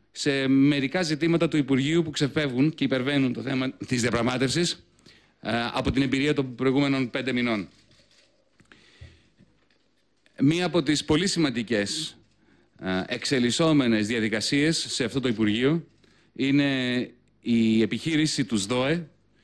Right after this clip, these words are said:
σε συνεργασία με τη Γενική Γραμματεία Δημοσίων Εσό-, Εσόδων και με την Ένωση Ελληνικών Τραπεζών, που στόχο έχει τον αλγοριθμικό έλεγχο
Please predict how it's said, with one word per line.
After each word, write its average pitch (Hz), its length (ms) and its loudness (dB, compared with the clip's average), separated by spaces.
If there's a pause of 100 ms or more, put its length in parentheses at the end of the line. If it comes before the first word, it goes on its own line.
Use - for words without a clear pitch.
(120)
σε 160 440 0
συνεργασία 135 760 0
με 131 180 4
τη 107 100 -4
Γενική 110 320 0
Γραμματεία 117 480 2
Δημοσίων 107 400 2
Εσό-, 101 440 0
Εσόδων 123 580 0 (640)
και 165 280 -2
με 143 220 2
την 123 460 4 (140)
Ένωση 127 800 0
Ελληνικών 120 460 0
Τραπεζών, 120 580 0 (680)
που 131 120 0
στόχο 160 320 0
έχει 147 460 0 (680)
τον 139 300 2
αλγοριθμικό 139 840 2
έλεγχο 131 600 -2